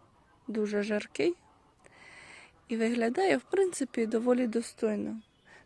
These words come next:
Да, вже квіти не першої свіжості, але для картинки в саду, вважаючи, що квітне вже два тижні, ну, як на мене, гарно. Тут у мене,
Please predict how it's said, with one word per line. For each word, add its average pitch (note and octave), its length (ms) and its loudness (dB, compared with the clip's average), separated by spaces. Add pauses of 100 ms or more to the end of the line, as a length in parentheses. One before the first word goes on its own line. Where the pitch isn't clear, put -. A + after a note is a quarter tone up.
Да, C4+ 160 0
вже A3+ 220 0
квіти G#3 520 -4
не G#3 140 0
першої G#3+ 440 -2
свіжості, - 680 0
але A3 220 -2
для G#3+ 180 -2
картинки - 680 -6
в G#3+ 60 -12
саду, A3+ 460 -4 (440)
вважаючи, G#3 540 -2
що G3+ 300 -4 (100)
квітне G#2+ 360 0
вже G3+ 180 -2
два G3 220 -2
тижні, B3 460 -2
ну, C4+ 480 -4
як - 160 -6
на G#3+ 100 -2
мене, A3 260 0
гарно. G#3 380 -6 (960)
Тут - 240 -6
у A3+ 40 0
мене, A3+ 340 0